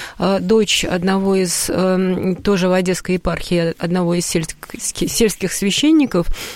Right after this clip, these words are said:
который как раз перешел в эту вно-, новообразованную церковь и в связи с этим попал под запрет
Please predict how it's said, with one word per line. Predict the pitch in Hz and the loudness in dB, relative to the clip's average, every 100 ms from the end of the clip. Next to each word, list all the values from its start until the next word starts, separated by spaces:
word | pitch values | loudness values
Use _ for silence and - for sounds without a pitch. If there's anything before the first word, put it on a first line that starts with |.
| - | -4
который | 190 180 196 190 185 - - | -2 2 2 2 0 -6 -10
как | - 196 | -4 -2
раз | 180 - | -2 0
перешел | 208 208 - 190 | 2 2 2 0
в | 165 | 0
эту | 156 160 | -2 0
вно-, | 175 170 175 | 2 2 0
новообразованную | 190 180 170 160 170 165 165 151 160 170 | 0 2 0 2 2 2 0 0 -2 0
церковь | - 311 - 185 | 2 0 2 0
и | 165 | -2
в | |
связи | - 165 160 | -4 -6 -2
с | 170 | -2
этим | 165 160 165 165 - - | -2 -2 -2 -2 -8 -4
попал | 165 175 160 | -2 0 0
под | - 156 | 0 0
запрет | 175 175 165 156 | 0 0 0 0